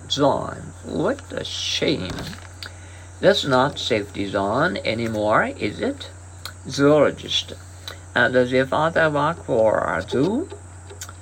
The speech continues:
How should I, zoologist, work for a z-, z-, for a z-, zoo? He's a college professor studying animals, not a caretaker of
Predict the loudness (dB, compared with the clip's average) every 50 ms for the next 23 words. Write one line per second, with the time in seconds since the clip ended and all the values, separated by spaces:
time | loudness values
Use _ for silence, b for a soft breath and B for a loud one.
0 | -18 -18 -8 -6 -2 0 2 2 2 2 0 0 -2 -2 -2 0 0 0 2 2
1 | 2 2 2 2 2 0 0 -2 -2 -6 B B B B B -12 -2 4 6 8
2 | 8 8 8 4 2 -2 -4 -4 -2 -2 -2 -4 -4 -6 -2 0 0 2 2 0
3 | -2 -4 -8 -14 -10 -4 0 0 0 2 0 -2 -2 -2 -4 -4 -6 -8 -8 -10
4 | -10 -12 -16 -18 -18 -18 -16 -12 -8 -8 -8 -8 -10 -12 -10 -4 -2 0 2 2
5 | 2 2 0 -2 -6 -8 -8 -10 -14 -14 -16 -10 -2 2 4 4 4 4 0 -2
6 | -4 -10 -16 -18 -16 -4 0 2 2 2 0 -2 -4 -4 -4 -4 -2 0 0 0
7 | 0 0 -2 -6 -8 -8 -6 -6 -6 0 2 2 2 2 2 -2 -2 0 0 0
8 | 0 -2 -6 -12 -10 -4 -2 -2 -2 0 -2 -4 -4 -6 -6 -6 -4 -4 -4 -4
9 | -4 -2 0 0 0 0 -2 -4 -10 B B B B B B B B -4 0 2
10 | 2 2 0 -4 -4 -2 0 0 0 0 0 2 2 2 0 -4 -4 -2 0 0
11 | 0 0 0 -2 -4 -4 -4 -4